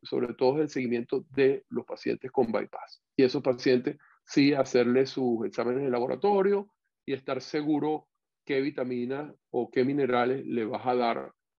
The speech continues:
a, a, a ese paciente, porque no necesariamente vas a darle por tranquilidad, sino porque esté indicado.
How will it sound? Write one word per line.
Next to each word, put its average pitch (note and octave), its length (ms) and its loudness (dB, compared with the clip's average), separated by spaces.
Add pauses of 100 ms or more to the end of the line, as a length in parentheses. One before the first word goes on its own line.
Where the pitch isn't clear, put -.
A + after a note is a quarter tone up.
a, - 300 -4
a, - 360 -6
a G#2+ 180 -2
ese - 200 -6
paciente, - 420 -12 (340)
porque A#2 260 2
no A2+ 120 4
necesariamente C#3 1000 4
vas B2 200 0
a C3 100 4
darle C#3 540 0 (360)
por C3+ 200 2
tranquilidad, C#3+ 840 0 (260)
sino B2+ 400 -6 (100)
porque B2+ 720 2 (520)
esté B2+ 260 -4
indicado. B2 560 -6